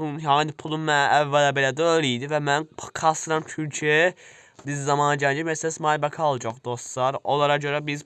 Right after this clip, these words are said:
pul toplayırıq və bu gün yeni maşın alacaq, dostlar. Həm də bu güncəlləmədə gəlin, bax. Ha, burada Hydrogen yazılar, Hammer H iki-ni alacağam.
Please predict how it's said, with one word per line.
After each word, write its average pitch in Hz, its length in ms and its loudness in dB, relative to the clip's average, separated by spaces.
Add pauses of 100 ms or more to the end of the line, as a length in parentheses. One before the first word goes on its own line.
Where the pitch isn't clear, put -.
pul 170 240 -6
toplayırıq 127 680 -4
və 135 160 -2
bu 156 100 -2
gün 151 320 -2 (440)
yeni 151 280 0
maşın 147 380 -4
alacaq, 113 320 -10
dostlar. 131 320 -4
Həm 143 100 -6
də - 80 -8 (200)
bu 143 360 -6
güncəlləmədə 151 880 0
gəlin, 135 480 -4
bax. 123 160 4 (600)
Ha, 147 200 2
burada 156 300 4 (240)
Hydrogen 156 880 0
yazılar, 131 320 2
Hammer 165 400 0
H 156 380 -4
iki-ni 160 260 -6
alacağam. 113 420 -4